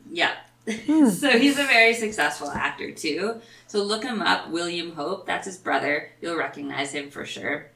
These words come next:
Speaker 1: Barclay, who is a few years younger than William,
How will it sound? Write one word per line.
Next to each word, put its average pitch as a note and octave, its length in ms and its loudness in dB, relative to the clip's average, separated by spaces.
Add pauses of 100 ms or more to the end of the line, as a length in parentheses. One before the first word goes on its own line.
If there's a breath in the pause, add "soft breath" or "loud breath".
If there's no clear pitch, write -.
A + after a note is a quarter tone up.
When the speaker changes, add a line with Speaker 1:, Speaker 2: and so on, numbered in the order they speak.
(140)
Speaker 1:
Barclay, F#3 720 2
who F#3+ 100 -6
is F#3 140 -6
a F#3 40 -6
few F3+ 240 -4
years D#3+ 440 -4
younger D#3+ 460 0
than C#3 180 -4
William, C#3 680 -4